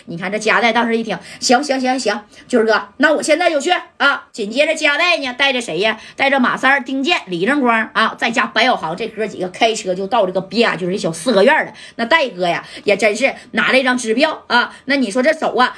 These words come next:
那都有，有，有点嘚瑟了。那可是多少个零啊？两千个 W，咔咔咔咔咔，你说换这零儿，这得多长时间能挣出两千个 W 啊？这马三儿就说了：“戴哥呀，那不行，你把这两千个 W，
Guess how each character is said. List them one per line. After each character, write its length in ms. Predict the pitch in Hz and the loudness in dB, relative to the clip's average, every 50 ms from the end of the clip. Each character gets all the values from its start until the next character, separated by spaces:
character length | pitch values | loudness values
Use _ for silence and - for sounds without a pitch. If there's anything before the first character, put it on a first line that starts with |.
| - - | -8 -2
那 80 | 269 | 2
都 240 | 277 302 311 339 330 285 | 2 2 2 2 -2 -6
有， 220 | 226 285 320 330 - | 0 2 2 2 2
有， 80 | - - - | -2 -6 0
有 260 | 269 285 294 339 359 | 2 4 4 4 2
点 200 | - 330 277 254 - | 0 -2 -2 0 -2
嘚 260 | 349 311 294 302 302 | -2 0 2 2 2
瑟 80 | 311 302 | 2 0
了。 160 | 277 - - - - - | -2 -4 -6 -10 -10 -6
那 100 | 277 285 | -2 0
可 100 | 254 - | 0 0
是 140 | 240 302 | 0 0
多 220 | 302 - 320 330 370 | -2 0 2 2 2
少 100 | 330 240 | 2 2
个 100 | 247 277 | -2 -2
零 180 | 254 220 196 214 | -2 -2 -2 -4
啊？ 100 | 240 233 | -2 -2
两 320 | 233 233 226 202 - - | 0 0 0 0 -2 -4
千 260 | 226 - - 302 294 294 | -4 -2 0 2 2 0
个 80 | 294 294 | -2 -4
W， 440 | 294 - - 208 226 233 226 202 190 | -4 -4 -4 -2 -2 0 0 -2 -2
咔 280 | 190 - - - - - | -4 -6 -8 -6 -6 -6
咔 160 | - - - | -4 -4 -4
咔 180 | - - 240 | -2 -2 -2
咔 140 | 240 254 233 | 0 0 0
咔， 180 | 233 233 214 226 | 0 2 0 0
你 100 | 226 202 | 0 0
说 120 | 185 262 254 | 0 -2 0
换 240 | - - 294 277 | 0 2 2 2
这 120 | 247 262 247 | 2 2 2
零 180 | 220 202 220 | 2 2 2
儿， 100 | 247 247 - - - - | 0 0 -2 -8 -16 -6
这 100 | - 294 | -2 0
得 80 | 277 269 | 0 0
多 220 | - - 320 359 | 2 2 4 4
长 120 | 370 349 311 | 4 4 2
时 160 | 294 - 269 | -2 -4 -2
间 160 | 240 285 277 254 | 0 0 2 2
能 120 | 247 254 | 0 0
挣 160 | 240 349 330 294 | 2 0 0 0
出 120 | 302 311 | 0 0
两 240 | 302 277 - - 226 | 2 0 0 0 -2
千 240 | - 285 285 277 269 | 0 0 0 0 0
个 100 | 294 294 | -2 -4
W 400 | - - - 202 220 214 196 175 | -6 -6 -6 -4 -2 0 -2 -2
啊？ 100 | 170 - - - - - | -4 -6 -12 -16 -6 -2
这 140 | - 302 294 | 0 2 2
马 180 | 277 226 - | 2 2 0
三 120 | - 233 226 | 0 0 2
儿 60 | 214 | 2
就 80 | 226 233 | 0 -2
说 200 | 226 190 151 151 | -2 -4 -6 -6
了 140 | 151 147 - _ _ - - - - - - - _ | -8 -8 -12 _ _ -20 -20 -20 -20 -20 -20 -6 _
：“戴 160 | - 190 185 | 0 0 0
哥 140 | 170 151 - | 0 -2 -4
呀， 180 | - 117 - - _ _ _ _ _ _ _ _ _ _ _ _ _ _ _ _ _ _ _ _ _ _ - | -6 -8 -12 -14 _ _ _ _ _ _ _ _ _ _ _ _ _ _ _ _ _ _ _ _ _ _ -14
那 120 | 185 190 | -12 -6
不 100 | 180 214 | -4 -4
行， 460 | 226 - 165 156 175 208 196 190 - - - - 294 240 - | -2 0 0 2 2 2 2 0 -2 -6 -12 -16 -14 -8 -2
你 140 | - 180 233 | 0 0 2
把 160 | 240 180 180 | 2 0 0
这 80 | 190 196 | 0 0
两 180 | 214 180 - - | 0 0 0 -2
千 180 | - 226 202 | -4 -2 -2
个 60 | 196 226 | -2 -2
W， 400 | - - - 185 185 180 165 | -2 0 0 2 2 2 2